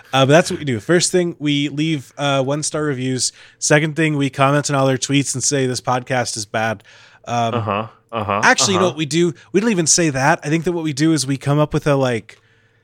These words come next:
Speaker 1: I've told you about the guy, the guy that responds to every Krang T Nelson tweet, uh, with the
Speaker 2: <laughs>
Speaker 1: picture of Rob Reiner from, uh, from, not
Speaker 2: You
Speaker 1: Rob
Speaker 2: did.
Speaker 1: Reiner.
Speaker 2: No,
Speaker 1: Yes,
Speaker 2: yeah,
Speaker 1: Rob
Speaker 2: no,
Speaker 1: Reiner?
Speaker 2: y-,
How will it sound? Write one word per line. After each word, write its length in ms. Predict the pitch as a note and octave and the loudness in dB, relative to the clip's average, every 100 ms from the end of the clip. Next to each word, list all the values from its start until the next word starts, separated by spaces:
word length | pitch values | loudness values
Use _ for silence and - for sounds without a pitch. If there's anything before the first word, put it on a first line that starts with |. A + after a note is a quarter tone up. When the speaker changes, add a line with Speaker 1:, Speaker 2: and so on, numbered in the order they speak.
| _ _ _ | _ _ _
Speaker 1:
I've 100 | - | 0
told 220 | D#3 B3+ A#3 | 4 4 4
you 60 | |
about 260 | G3+ E3+ - | 4 4 4
the 80 | D3+ | 2
guy, 280 | E3+ F3+ | 4 4
the 140 | E3+ E3+ | 2 2
guy 140 | F3+ | 2
that 100 | F3+ | 2
responds 460 | C#3+ - E3 D#3+ C#3 | -2 2 4 4 0
to 100 | - | -2
every 240 | D3 E3 E3 | 0 2 0
Krang 320 | - D3+ D3 | 2 0 0
T 140 | C#3+ | -2
Nelson 480 | C3+ B2+ B2 - A#2 | 0 0 0 0 -2
tweet, 340 | - B2 A#2 - - - - | -4 -4 -4 -8 -20 -16 0
uh, 420 | C3 B2+ B2 A#2+ A#2+ - - | 4 4 4 2 -4 -12 -6
with 100 | - | -4
the 80 | B2+ | 2
Speaker 2:
<laughs> 120 | C#3+ | 2
Speaker 1:
picture 640 | D3 - C#3+ C3+ C3 - - | 4 2 4 2 2 -4 0
of 260 | C3 B2+ A2 | 4 4 4
Rob 260 | C3 C3+ B2+ | 4 4 4
Reiner 360 | B2+ B2 A#2+ | 2 2 -2
from, 340 | - B2 A#2+ B2 | -2 -2 0 0
uh, 500 | A#2 A2+ A2+ A2 G#2+ - | 2 2 2 0 -4 -10
from, 560 | - B2+ B2 A#2+ A2+ - _ _ _ - _ _ _ _ _ _ _ _ - - | -2 4 4 2 -2 -8 _ _ _ -20 _ _ _ _ _ _ _ _ -18 2
not 200 | C3+ B2 | 4 4
Speaker 2:
You 60 | A#2+ | 4
Speaker 1:
Rob 120 | A2 | 2
Speaker 2:
did. 120 | B2 | 4
Speaker 1:
Reiner. 360 | G#2 G#2 G#2 G2 _ _ _ _ _ _ A#2 | 2 0 -4 -8 _ _ _ _ _ _ 0
Speaker 2:
No, 140 | C#3 | 4
Speaker 1:
Yes, 180 | G3 E3 | 6 6
Speaker 2:
yeah, 60 | |
Speaker 1:
Rob 180 | B2+ A3 | 6 6
Speaker 2:
no, 60 | G#3+ | 6
Speaker 1:
Reiner? 280 | A3 B3 | 4 2
Speaker 2:
y-, 60 | A#3+ | -2